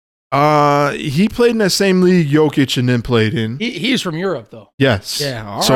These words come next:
Speaker 2: right.
Speaker 1: he signed.
Speaker 2: He's gonna be the, he's gonna be
Speaker 1: He
Speaker 2: the fourth.
Speaker 1: signed, so
Speaker 2: And they got Patrick Williams.
Speaker 1: Well,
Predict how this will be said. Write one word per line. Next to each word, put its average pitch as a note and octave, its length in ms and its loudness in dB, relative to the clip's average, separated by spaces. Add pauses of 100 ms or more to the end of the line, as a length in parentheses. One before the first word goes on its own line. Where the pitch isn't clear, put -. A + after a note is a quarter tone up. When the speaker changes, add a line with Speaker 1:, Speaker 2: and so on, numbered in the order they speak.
(100)
Speaker 2:
right. C3+ 80 4
Speaker 1:
he G3+ 180 4
signed. F#3+ 520 2
Speaker 2:
He's F3+ 80 -12
gonna A3 100 -6
be G#3+ 100 -4
the, F#3 240 -10
he's D#3 160 -12
gonna G#3 140 -10
be F#3 80 -10
Speaker 1:
He B2 120 2
Speaker 2:
the - 60 4
fourth. - 120 -2
Speaker 1:
signed, F#3 320 2
so D3 180 2
Speaker 2:
And D3 80 2
they G#3+ 60 0
got G3 180 -4
Patrick G3+ 340 -8
Williams. G#3+ 200 -4
Speaker 1:
Well, D#3+ 400 2